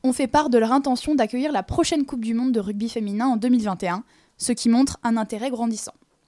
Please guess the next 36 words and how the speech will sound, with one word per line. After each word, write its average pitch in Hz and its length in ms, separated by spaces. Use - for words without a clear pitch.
Sinon, 240 440
pour 240 200
finir, 208 480
pour 202 100
les 220 100
curieux, 214 440
se - 140
déroule 254 300
en 262 80
ce - 100
moment 254 260
à 214 120
Kazan 254 560
le 220 160
tournoi 262 320
de 220 80
qualification 269 840
olympique 269 560
de 190 80
rugby 220 340
féminin 226 400
à 170 80
sept - 460
pour 233 80
les 214 80
qualifications 247 680
pour 220 100
les 196 160
J 202 240
O 262 160
de 190 140
Tokyo 247 380
de 208 100
deux 196 180
mille 214 220
vingt. 165 140